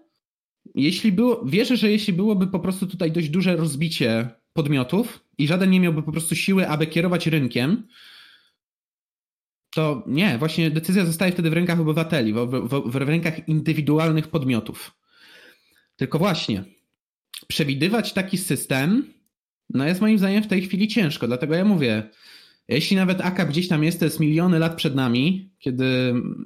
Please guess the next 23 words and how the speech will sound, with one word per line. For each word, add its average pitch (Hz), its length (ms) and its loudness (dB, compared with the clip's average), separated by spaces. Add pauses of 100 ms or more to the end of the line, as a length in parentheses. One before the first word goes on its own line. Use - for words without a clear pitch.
(120)
ludzie 143 280 2
nabiorą 156 340 2
odpowiedniej 151 440 0
postawy, 135 640 0 (360)
jeszcze 139 200 0
dodatkowo 185 300 0
trzeba 190 220 0
by 175 100 2
jakoś 180 280 0
sprytnie 208 360 0
rozmontować 190 480 2
wszystkie 185 240 -2
państwa 175 360 -2
naraz, 120 160 0
w - 20 -6
związku 139 240 -6
z - 60 -8
tym 151 100 -2
to 160 80 -2
jest 151 140 -4
tylko 165 240 0
w 143 80 -2
erze-, 143 440 0